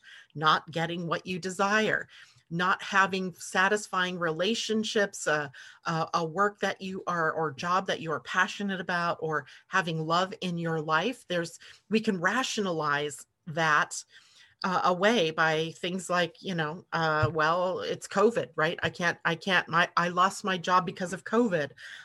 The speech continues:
or I can't get out and, and, you know, build relationships. So rationalizing things can take us out of the magic and the wonder and the awe.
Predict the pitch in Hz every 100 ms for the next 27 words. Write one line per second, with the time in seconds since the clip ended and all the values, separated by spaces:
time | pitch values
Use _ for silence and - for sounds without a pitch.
0 | - 180 170 165 - 170 165 - - 214
1 | 180 175 180 196 202 - 175 170 175 -
2 | 170 165 170 135 92 175 165 156 - 196
3 | 196 175 175 214 269 175 156 - - -
4 | - - - - - - 247 226 190 202
5 | 226 262 240 185 156 147 - 165 160 147
6 | 135 156 - - 175 160 185 185 185 180
7 | 180 - 151 156 190 240 - 165 160 156
8 | 151 151 160 170 170 - 156 147 147 -
9 | 190 151 131